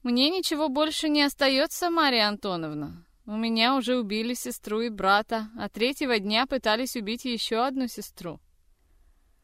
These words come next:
Бедные, бедные вы мои. Ну да, конечно. От нынешней нашей полоумной жизни чего угодно можно ожидать.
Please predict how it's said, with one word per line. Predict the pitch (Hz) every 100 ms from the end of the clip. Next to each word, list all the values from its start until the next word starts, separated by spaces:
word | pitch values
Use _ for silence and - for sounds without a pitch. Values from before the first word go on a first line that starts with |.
| _ _ _ _ _ _ _ _ _ - - -
Бедные, | 165 165 190 185 165 170 165
бедные | 160 165 208 226 214 233 233
вы | 214
мои. | 220 220 214 208 185 156 143
Ну | 165 170 170 202
да, | 196 196
конечно. | - 202 196 170 160 151 - - - - - _ _
От | 160 156
нынешней | 175 214 226 214 214 214
нашей | 196 185 190 214
полоумной | 202 202 190 180 190 196 190
жизни | 160 180 185 196
чего | - 190 165
угодно | 185 160 151 156 160
можно | 156 156 151 151
ожидать. | 156 143 139 - -